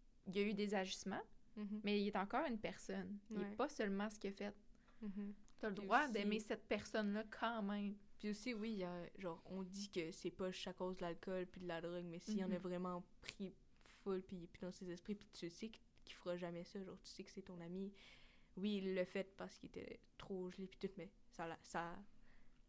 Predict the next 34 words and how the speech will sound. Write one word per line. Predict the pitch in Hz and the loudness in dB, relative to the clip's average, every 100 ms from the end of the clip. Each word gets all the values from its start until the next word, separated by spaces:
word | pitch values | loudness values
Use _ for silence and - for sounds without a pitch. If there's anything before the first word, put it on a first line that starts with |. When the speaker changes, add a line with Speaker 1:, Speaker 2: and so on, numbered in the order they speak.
| - - - - - - - - | -20 -20 -20 -20 -20 -20 -20 -10
Speaker 2:
c'est | - 190 | -2 2
pas | 202 | 4
la | 190 180 - | 2 0 -2
cau-, | 196 185 - | 2 2 2
ben, | 196 | 0
je, | 185 196 | -2 -4
genre, | - 185 - - - | -4 -4 -4 -14 -12
tu | - | -2
peux | 202 | 4
pas, | 202 | 4
pas | 202 - 233 | 4 4 4
mettre | 220 - | 4 4
ça | 214 | 2
sur | 208 185 | 4 2
l'excuse | 180 180 - 196 180 | 2 2 0 0 2
de | 175 | 0
ça, | - 180 185 247 | 0 0 0 -4
mais | 202 | -4
genre, | 175 175 | -2 -2
tu | - | -4
sais | - 185 | -4 -4
que | 180 165 | -4 -6
s'il | - 180 180 | -6 -4 -2
aurait | 156 | -4
été | - 170 | -8 -8
normal, | 165 165 170 | -8 -6 -8
il | 160 | -8
l'aurait | 143 - | -10 -10
jamais | 175 156 165 | -8 -8 -8
fait, | - | -12
fait | - - - | -16 -20 -20
que | - - - 254 | -20 -20 -12 -8
genre. | |
Speaker 1:
OK. | 277 262 | -6 -8